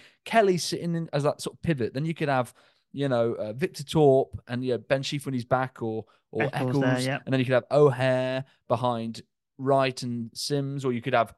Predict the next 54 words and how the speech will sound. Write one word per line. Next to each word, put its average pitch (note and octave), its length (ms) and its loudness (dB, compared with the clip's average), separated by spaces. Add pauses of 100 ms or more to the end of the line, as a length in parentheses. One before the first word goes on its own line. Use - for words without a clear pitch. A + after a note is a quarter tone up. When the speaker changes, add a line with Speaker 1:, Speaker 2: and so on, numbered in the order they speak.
(120)
Speaker 1:
Palmer, D#3 320 0
like D#3+ 180 2
you C#3+ 40 -8
say, F3 220 0
four C3+ 240 0
two C3+ 180 -2
two B2+ 220 -6
two E3 220 0
or D3 80 0
whatever, D3 260 0
and E3 120 0
then E3 140 0 (420)
give G#3+ 160 -6
Palmer G#3 380 4
and C3+ 80 0
that, A#2+ 100 -4
that C#3 220 -6
freedom, F3+ 520 -2
and D3+ 100 -2
then E3+ 80 -6
Speaker 2:
Just G#3+ 100 2
Speaker 1:
get G3 60 4
Speaker 2:
say, A3 200 2
Speaker 1:
the G#3 60 0
fullbacks E3+ 340 -8
bombing D#3+ 200 4
Speaker 2:
"Fill A3 140 8
Speaker 1:
on. A#3 80 6
Speaker 2:
the - 20 4
space, D#3+ 460 0
guys." B2+ 500 -4
All F#3+ 160 2
you F#3 80 4
have F3 200 -2
to E3+ 100 -4
do D3 100 2
is C#3 100 0
fill G#3+ 300 -2
the G#3 80 -2
space. C#3+ 540 -4 (100)
You C#3+ 160 -10
know D3 100 -2
you've G3 160 -2
got E3+ 180 2
a - 20 0
little G3 200 0
bit F#3+ 140 -2
of E3+ 80 0
protection D#3+ 460 -6
in D3+ 100 -2
Liam D3+ 180 0
Kelly D3 280 0
back B2+ 240 -2
there, A#2+ 300 -6